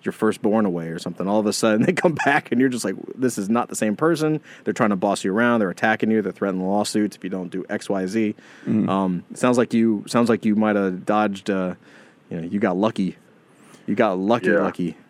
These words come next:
Speaker 2: Well, I think one of the things, you know, the phone call went south, but I think one of the, the key things was is to be, I was oftentimes quiet when things were being proposed.
Speaker 1: Mm-hmm.
Speaker 2: And so I'm just
Speaker 3: Mm-hmm.
Speaker 2: listening. And one of the flags for me,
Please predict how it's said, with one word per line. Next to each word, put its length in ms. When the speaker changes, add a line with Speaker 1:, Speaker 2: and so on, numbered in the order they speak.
Speaker 2:
Well, 280
I 40
think 320
one 160
of 60
the 100
things, 440
you 100
know, 140
the 80
phone 240
call 240
went 180
south, 340
but 120
I 80
think 200
one 120
of 80
the, 280
the 140
key 260
things 320
was 240
is 180
to 120
be, 480
I 60
was 220
oftentimes 560
quiet 560
when 180
things 220
were 80
being 280
proposed. 600
Speaker 1:
Mm-hmm. 220
Speaker 2:
And 160
so 140
I'm 120
just 120
Speaker 3:
Mm-hmm. 100
Speaker 2:
listening. 480
And 240
one 120
of 60
the 60
flags 340
for 120
me, 420